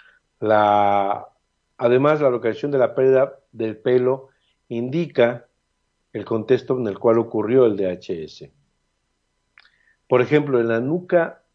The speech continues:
hay una separación y pérdida de protección en un contexto de inseguridad, de injusticia. Eh, temporofrontal, separación con un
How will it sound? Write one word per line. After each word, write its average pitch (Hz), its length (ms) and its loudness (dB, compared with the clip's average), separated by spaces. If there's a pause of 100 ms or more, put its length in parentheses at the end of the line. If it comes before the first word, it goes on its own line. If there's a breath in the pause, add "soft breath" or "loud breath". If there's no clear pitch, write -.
(1500)
hay 127 180 -4
una 139 140 -2
separación 113 640 -2
y 120 60 -6
pérdida 127 240 0
de 120 80 2
protección 127 720 -2 (560)
en 113 120 -6
un 120 140 -6
contexto 123 880 -2 (160)
de 110 300 2
inseguridad, 90 800 -6 (2000 soft breath)
de 117 220 2
injusticia. 107 920 -6 (1400)
Eh, 110 880 0 (720)
temporofrontal, 147 1200 2 (460)
separación 131 920 -2
con 120 240 -8
un 123 320 -6